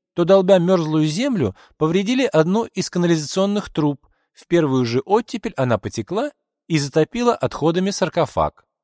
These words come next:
Патриарх Тихон, недавно освобождённый из-под ареста, узнав об этом, сказал: "По мощам и елей". А при вскрытии тела обнаружилось, что одно из полушарий мозга у Владимира Ильича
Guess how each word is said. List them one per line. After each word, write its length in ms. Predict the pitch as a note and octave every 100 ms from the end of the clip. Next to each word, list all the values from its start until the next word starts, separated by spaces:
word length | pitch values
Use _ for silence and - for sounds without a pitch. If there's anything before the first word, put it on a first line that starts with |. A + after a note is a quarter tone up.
| _ _ _ -
Патриарх 460 | F3 G3 G3+ F#3+
Тихон, 340 | - C4+ A3 F3
недавно 420 | E3 E3+ E3 E3
освобождённый 840 | D#3+ - D#3+ E3+ E3 D3+ E3+ D#3
из-под 240 | D#3 - D#3+
ареста, 460 | D#3+ D3+ - D#3 -
узнав 480 | F3 D3+ G3 B3+
об 140 | B3 G#3+
этом, 200 | A3 G#3+
сказал: 540 | - G3+ F3+ F#3 E3+ - _ _ _
"По 120 | G3
мощам 640 | F#3+ F#3+ - - A3+ D4+ D4 _
и 80 | G#3+
елей". 640 | A3+ A3+ A#3 E3+ D#3 D3 C#3+ _ _ _ _ _ -
А 100 | D#3
при 160 | F3+
вскрытии 480 | F#3 - F3+ F#3 F#3+
тела 320 | - C#4 C4
обнаружилось, 880 | - F#3 G#3 G#3 F#3 D#3 D#3 E3 - _ _
что 340 | - - G3+
одно 240 | F#3 F#3+ G3+
из 200 | F#3 -
полушарий 500 | F3 F3 G3 F#3+ F#3
мозга 460 | G#3+ C4+ G#3+ F#3+
у 80 | -
Владимира 480 | D3+ F3 E3 F3 E3+
Ильича 560 | D#3+ E3 E3 - D#3+